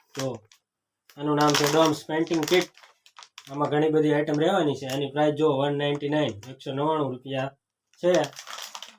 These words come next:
અને જુઓ તમે, ઘણી બધી એમાં વસ્તુ છે. તમે વીડિયો ઊભો રાખીને જોઈ લેજો, બરોબર? આ રીતની વસ્તુ રહેવાની છે. આપણે અનબોક્સિંગ કરશું, તમને બતાવશું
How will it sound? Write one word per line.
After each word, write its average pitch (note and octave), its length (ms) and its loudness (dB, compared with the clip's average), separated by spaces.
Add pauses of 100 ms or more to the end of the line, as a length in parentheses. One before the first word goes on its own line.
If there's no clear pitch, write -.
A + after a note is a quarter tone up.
(160)
અને C3 340 -4 (1300)
જુઓ C3+ 140 -2
તમે, A#2+ 240 -6 (520)
ઘણી C#3+ 200 -2
બધી D3+ 200 2
એમાં C#3+ 400 0 (260)
વસ્તુ C#3+ 300 -6
છે. E3+ 180 2 (400)
તમે B2 220 -14 (260)
વીડિયો C3 400 -6
ઊભો B2+ 420 -12
રાખીને C3 300 -4
જોઈ E3 180 6
લેજો, D3+ 320 0 (520)
બરોબર? D3+ 280 -8 (320)
આ C3+ 40 -6
રીતની C3 300 -8
વસ્તુ C3+ 260 -8
રહેવાની D#3 380 0
છે. B2 120 -8 (540)
આપણે C#3 200 -4
અનબોક્સિંગ D#3 460 0
કરશું, D#3+ 360 0 (260)
તમને C#3 180 -4
બતાવશું F3 560 2